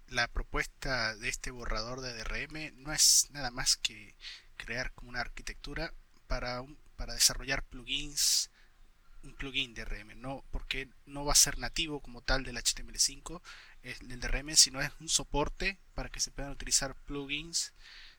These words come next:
de terceros, plugins que no conocemos, con un poco de JavaScript y un poco de hocus pocus y magia oculta que no sabemos, porque nos, al final de cuentas, si un plugin de terceros está metido en todo, no sabemos lo que va a hacer este plugin,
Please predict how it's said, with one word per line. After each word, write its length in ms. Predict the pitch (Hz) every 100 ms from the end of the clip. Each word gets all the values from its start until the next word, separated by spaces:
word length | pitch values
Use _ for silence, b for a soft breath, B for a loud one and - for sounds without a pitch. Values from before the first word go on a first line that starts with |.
| -
de 120 | 175
terceros, 800 | - - 170 160 160 - - -
plugins 380 | - 120 120 -
que 100 | 123
no 120 | 131
conocemos, 640 | 123 117 143 123 - - - -
con 160 | 135
un 80 | 127
poco 320 | - 135 127
de 80 | 120
JavaScript 800 | - 156 151 135 - 143 143 -
y 100 | 113
un 80 | -
poco 280 | - - 123
de 80 | 120
hocus 320 | 127 143 -
pocus 480 | - 135 139 139 -
y 80 | 117
magia 340 | 123 - 139
oculta 380 | - 147 139 156
que 140 | 120
no 80 | -
sabemos, 520 | - 123 143 156 - B B B B -
porque 380 | - - 120 113
nos, 240 | 120 -
al 100 | 123
final 240 | - 135
de 80 | 143
cuentas, 380 | - 160 170 175
si 120 | -
un 100 | 147
plugin 320 | - 156 156
de 100 | 147
terceros 520 | - 135 - 147 135 -
está 200 | - 135
metido 260 | 123 135
en 80 | 123
todo, 320 | 170 165 180
no 180 | 147 147
sabemos 440 | - 127 254 160
lo 40 | 123
que 120 | 131
va 60 | 113
a 20 |
hacer 180 | - 110
este 160 | -
plugin, 420 | - 120 117 123